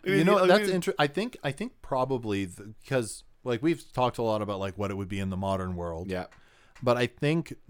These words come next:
Speaker 2: t-, technology in this world develops more in a way because, like, you don't put on glasses.
Speaker 1: Yeah.
Speaker 2: You
Speaker 1: You,
Speaker 2: eat them.
Speaker 1: you eat a lens. That's the whole thing immediately.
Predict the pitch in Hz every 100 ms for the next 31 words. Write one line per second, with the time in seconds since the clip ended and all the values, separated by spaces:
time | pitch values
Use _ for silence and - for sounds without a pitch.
0 | - _ - - 120 - 120 131 143 175
1 | 156 131 110 113 110 107 - - 95 95
2 | 107 117 117 - 110 107 107 107 104 101
3 | 98 98 - 104 101 95 104 101 98 95
4 | 95 - - _ _ _ _ _ _ -
5 | _ _ _ - 123 131 117 113 101 -
6 | _ _ _ _ _ _ _ _ _ _
7 | _ _ _ _ _ _ _ _ _ -
8 | 135 175 175 165 147 - - 135 - 113
9 | 113 95 80 76 - - - - 95 85
10 | 69 _ _ _ - 120 160 175 - -
11 | 131 131 117 104 110 101 123 123 113 113
12 | 107 98 98 98 95 95